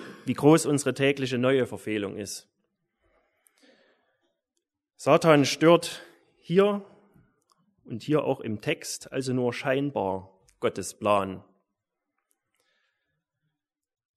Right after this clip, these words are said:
Der Kerkermeister warf sie in das innere Gefängnis und befestigte ihre Füße im Block,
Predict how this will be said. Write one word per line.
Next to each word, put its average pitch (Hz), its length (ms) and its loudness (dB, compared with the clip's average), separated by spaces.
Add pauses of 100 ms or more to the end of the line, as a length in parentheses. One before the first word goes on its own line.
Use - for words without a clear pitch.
(460)
Der 123 100 0
Kerkermeister 175 760 6
warf 165 240 6
sie 135 240 -4
in 147 80 2
das 156 160 0
innere 180 280 2
Gefängnis 190 580 -2
und - 80 -10
befestigte 156 640 -6
ihre 117 220 -4
Füße 170 320 -8
im 135 160 -4
Block, - 500 0